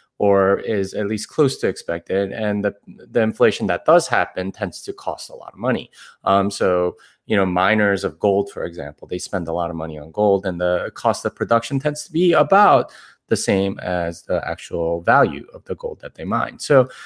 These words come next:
um, you know, that, that's some, something for you to think about. And, uh, it's, it's one of the reasons why fiat money is just so evil. Um, any centralized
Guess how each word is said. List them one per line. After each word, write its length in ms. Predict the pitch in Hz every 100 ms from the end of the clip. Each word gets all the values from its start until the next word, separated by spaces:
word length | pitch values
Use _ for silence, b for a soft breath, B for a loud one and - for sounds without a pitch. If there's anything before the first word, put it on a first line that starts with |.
| B B -
um, 420 | 147 147 139 - _ 175
you 100 | 196
know, 100 | 151
that, 380 | 170 185 - -
that's 220 | 175 -
some, 340 | 202 185 131
something 380 | 151 190 185 196
for 160 | - 170
you 160 | 156
to 80 | 143
think 300 | 139 139 135
about. 500 | 107 117 110 110 -
And, 320 | 120 113 110
uh, 200 | 110 107
it's, 260 | 92 117 -
it's 220 | 120 -
one 160 | 135 139
of 100 | 117
the 80 | 107
reasons 380 | 107 104 98
why 160 | 95 90
fiat 280 | - 92 82
money 220 | 87 85
is 140 | 80 -
just 240 | 85 -
so 140 | 87 87
evil. 480 | 131 120 95 92 b b _
Um, 240 | 107 107
any 180 | 123 123
centralized 800 | - 135 - 117 - 113 101 -